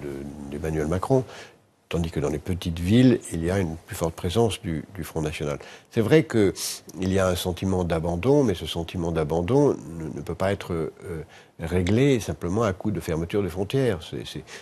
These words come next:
c'est, c'est prendre les gens pour des imbéciles que de leur faire croire ça. Parce que si vous fermez les frontières, euh, les autres vont fermer leurs frontières à vous. Quand vous dites : « Je vais arrêter d'importer », ben, et les autres vont arrêter d'importer aussi. Et donc, si nous arrêtons d'importer,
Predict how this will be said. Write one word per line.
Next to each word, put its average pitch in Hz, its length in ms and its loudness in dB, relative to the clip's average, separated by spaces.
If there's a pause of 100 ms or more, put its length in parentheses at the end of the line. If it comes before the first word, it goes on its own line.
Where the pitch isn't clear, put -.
(120)
c'est, - 260 -6
c'est - 160 -8
prendre 101 360 0
les 87 100 0
gens 110 160 0
pour 95 140 -2
des 87 180 0
imbéciles 117 560 2
que - 140 -4
de 69 80 -4
leur 71 100 -6
faire - 160 -6
croire - 220 -8
ça. - 160 -8 (200)
Parce - 120 -10
que 123 80 -2
si 180 160 4
vous 156 100 4
fermez 101 360 4
les 78 80 2
frontières, 73 600 -6 (560)
euh, 165 60 -4 (540)
les 110 180 6
autres 170 160 6
vont 104 140 2
fermer 107 280 4
leurs 92 100 4
frontières 110 320 0
à 123 60 2
vous. 135 240 4 (220)
Quand 131 140 4
vous 117 120 4
dites : « 113 400 2
Je 82 160 -2
vais 92 80 4
arrêter 98 400 2
d'importer », 92 640 4 (240)
ben, - 80 -6 (100)
et 80 180 -2
les 90 200 2
autres 107 180 4
vont 92 120 4
arrêter 92 280 2
d'importer 82 380 2
aussi. 135 340 4 (220)
Et - 40 -4
donc, 98 220 2 (100)
si - 440 2 (320)
nous 110 340 6
arrêtons 95 320 6
d'importer, 87 640 4